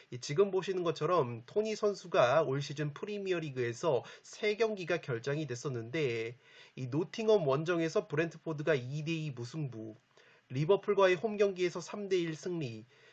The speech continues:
그리고 지난 주말에 있었던 웨스트햄과의 홈 경기에서도 토니 선수가 결장이 됐었지만 이 대 영으로 승리를 거두면서 이 토니 선수의 공백을 굉장히 잘 메우고 있는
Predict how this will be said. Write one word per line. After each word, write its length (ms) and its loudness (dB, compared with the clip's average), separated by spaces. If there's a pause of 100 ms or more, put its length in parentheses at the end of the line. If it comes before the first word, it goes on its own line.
(200)
그리고 340 0
지난 480 2
주말에 460 2
있었던 500 0
웨스트햄과의 760 0
홈 220 -6
경기에서도 680 0
토니 300 -4
선수가 440 -2
결장이 460 -2
됐었지만 680 0 (300)
이 200 -4
대 160 8
영으로 360 2
승리를 560 -4
거두면서 840 -2 (220)
이 100 -8
토니 360 -4
선수의 480 2
공백을 520 2
굉장히 480 -2
잘 400 0
메우고 460 0
있는 520 -2